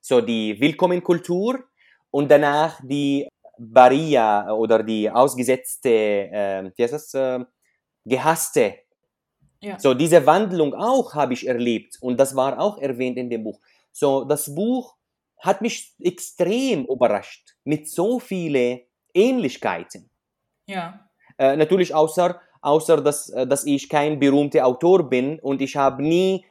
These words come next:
Speaker 1: während meiner Flucht die Empfang,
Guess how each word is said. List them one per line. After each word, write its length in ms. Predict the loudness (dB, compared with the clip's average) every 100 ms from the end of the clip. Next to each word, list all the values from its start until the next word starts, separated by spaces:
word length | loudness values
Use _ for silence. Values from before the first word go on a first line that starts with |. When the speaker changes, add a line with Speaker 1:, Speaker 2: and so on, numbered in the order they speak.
| _
Speaker 1:
während 480 | -2 6 6 6 0
meiner 300 | -2 -2 -4
Flucht 500 | -4 -4 -4 -8 -20 _ -10
die 340 | -2 0 0
Empfang, 640 | -4 -2 -2 -2 -2 -6